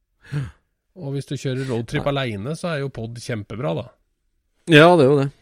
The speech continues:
Speaker 1: Mm.
Speaker 2: Vi har jo en trofast lytter fra, som pendler mellom Brumunddal og Inderøya, og han, eh, får i hvert fall Østerdalen til å gå lett med på, med Scootspod, vet jeg.
Speaker 1: <laughs> Ja.
Speaker 2: <laughs>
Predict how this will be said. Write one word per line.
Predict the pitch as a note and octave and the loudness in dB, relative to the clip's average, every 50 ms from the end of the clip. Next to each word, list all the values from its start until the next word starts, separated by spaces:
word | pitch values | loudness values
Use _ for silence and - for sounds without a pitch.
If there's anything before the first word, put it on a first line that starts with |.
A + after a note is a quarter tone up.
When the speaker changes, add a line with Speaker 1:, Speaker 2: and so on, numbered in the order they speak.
| - | -16
Speaker 1:
Mm. | D#3+ D3+ B2 A#2 | -14 -12 -10 -10
Speaker 2:
Vi | A2+ G2+ G#2 | -8 -8 -8
har | G2 F2+ D#2+ | -8 -8 -8
jo | E2 F#2 | -8 -8
en | G2+ - | -8 -6
trofast | - A#2 F#2+ - F2+ F2+ F#2 - - | -6 -6 -6 -4 -6 -8 -8 -6 -6
lytter | A2 G#2 _ _ - F2 E2+ F#2 F2+ | -8 -8 _ _ -10 -10 -8 -8 -10
fra, | - - G#2 G2+ G2+ G2 | -10 -10 -10 -8 -8 -10
som | - G#2 G2+ | -10 -10 -10
pendler | - - A2+ A2 G#2 F#2+ F2 D#2+ D2 D#2+ E2+ | -10 -8 -8 -6 -6 -6 -6 -8 -8 -8 -8
mellom | F#2 F#2+ F2 E2 E2+ F2 F2 F2+ F#2 F#2 F2+ F#2 F#2 F#2 F#2 | -6 -6 -6 -6 -8 -8 -8 -8 -8 -8 -6 -6 -6 -6 -4
Brumunddal | G2 F#2+ G2 F#2 F2 D#2+ D#2 D2 D2+ D2+ D#2+ D#2+ E2 E2+ F#2 | -2 -2 -2 -2 -4 -6 -6 -8 -8 -8 -8 -6 -6 -6 -4
og | F#2+ G2+ | -4 -4
Inderøya, | G#2 G2+ F#2 F2 D#2+ D#2 D2+ D#2 E2 G2+ B2+ A#2+ B2 | -4 -4 -4 -6 -6 -6 -6 -6 -6 -6 -6 -8 -8
og | B2+ A#2 G#2+ | -10 -10 -10
han, | A2+ G2+ G#2+ B2 C3+ C3+ | -10 -10 -10 -10 -12 -12
eh, | C3+ C3+ C3+ C3+ C3+ C3 C3 C3 B2+ B2 A#2+ A#2 _ _ _ _ _ _ _ - - C3 | -12 -12 -12 -10 -10 -10 -10 -12 -12 -14 -16 -16 _ _ _ _ _ _ _ -20 -18 -18
får | C3 - B2+ A#2 A2 | -16 -12 -10 -8 -8
i | A2 | -8
hvert | G#2+ G#2 - | -8 -10 -8
fall | - G2 G#2 | -8 -6 -6
Østerdalen | G#2 - - - E2 D#2 D#2 D#2 D#2+ | -6 -8 -8 -10 -8 -8 -8 -8 -6
til | G2+ G2 | -6 -6
å | F#2 | -4
gå | F2 E2+ F2 E2+ | -4 -4 -4 -4
lett | E2+ E2 - - - - | -6 -6 -8 -12 -14 -10
med | E2+ F2+ G2+ - | -8 -8 -8 -6
på, | - F#2 F#2 E2+ E2+ F#2 E2 | -6 -6 -6 -6 -8 -6 -6
med | - - | -6 -6
Scootspod, | - - - G#2+ - - - - G2 F#2 G2 | -6 -4 -6 -6 -6 -6 -10 -8 -8 -6 -6
vet | A2 G#2+ F#2+ | -8 -8 -8
jeg. | - - - _ - A#2 - _ _ _ _ _ - - - - _ _ - | -10 -12 -14 _ -14 -14 -14 _ _ _ _ _ -20 -20 -20 -20 _ _ -12
Speaker 1:
<laughs> | E3+ F3+ | -10 -6
Ja. | D#3+ C3+ B2+ C#3 C#3+ E3+ G3 - - - - - - | -4 -2 -2 -2 -4 -6 -8 -10 -14 -20 -20 -16 -14
Speaker 2:
<laughs> | E3 - - _ _ _ _ _ _ _ _ _ - | -14 -14 -14 _ _ _ _ _ _ _ _ _ -16